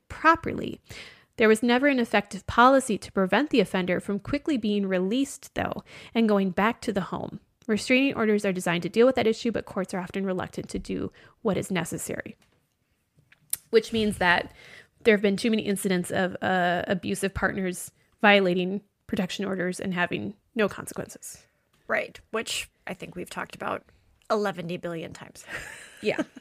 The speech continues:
Speaker 1: So if you are a victim of domestic violence, again, this is talking in a general sense because Kayla doesn't identify, uh, what happened as domestic violence, and I respect that. But if you are a victim of domestic violence and you call the police and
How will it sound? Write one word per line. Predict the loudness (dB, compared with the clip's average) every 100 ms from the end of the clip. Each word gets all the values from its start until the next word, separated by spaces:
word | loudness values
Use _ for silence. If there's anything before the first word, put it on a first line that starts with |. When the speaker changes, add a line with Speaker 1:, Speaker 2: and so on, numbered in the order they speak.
| _ -8 -8 _ _ _ _ _ -20 _ -16 -16
Speaker 1:
So | 4 8 8
if | 6 0
you | 2 2 2 0 -4 -20 -20 _ _ _ _
are | 0 0
a |
victim | 0 -2 -2 -2
of | -2 -6 -10 -4
domestic | -2 -2 -2 -2
violence, | -2 -4
again, | -4 -2
this | -2 -2
is | 0
talking | 2 4
in | 4
a | 4
general | 2 2 2
sense | 2 -2
because | -2 -4 -4
Kayla | -2 0
doesn't | 0 0 -2
identify, | -2 -2 -2 -2 -4 -8 -20 -20 -20 _
uh, | -8 -4
what | -2
happened | -2 -4 -6
as | -6 -6
domestic | -8 -4 -6
violence, | -4 -6 -4
and | -4
I |
respect | -4 -4 -6
that. | -6 -10 -14 -20 -20 -20 _ _ 4
But | 4
if | 8
you | 8
are | 10
a | 10
victim | 6 4 4 4
of | 2
domestic | 0 0 -2 -2
violence | 0 -2 -2
and | -4 -6
you |
call | -4 2 4 6
the | 2
police | 0 -2 -2 -4 -12 _ _ _ _ _ _ _ _ 0
and | 2 2 -2